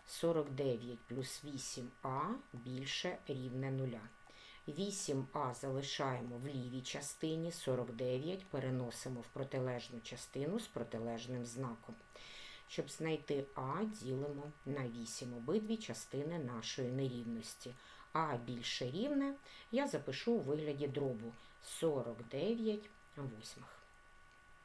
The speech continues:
Можемо виділити цілу частину, е, мінус шість цілих одна восьма.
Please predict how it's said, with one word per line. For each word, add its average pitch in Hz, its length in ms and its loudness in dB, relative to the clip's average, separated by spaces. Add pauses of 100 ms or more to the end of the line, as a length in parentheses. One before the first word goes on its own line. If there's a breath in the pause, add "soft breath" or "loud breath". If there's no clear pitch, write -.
(140)
Можемо 147 460 4
виділити 131 580 2
цілу 117 460 -2
частину, 123 880 -2 (800 loud breath)
е, 139 340 0 (160)
мінус 151 640 2
шість - 440 -6
цілих 247 380 2 (180)
одна 139 500 -2 (240)
восьма. 131 560 -2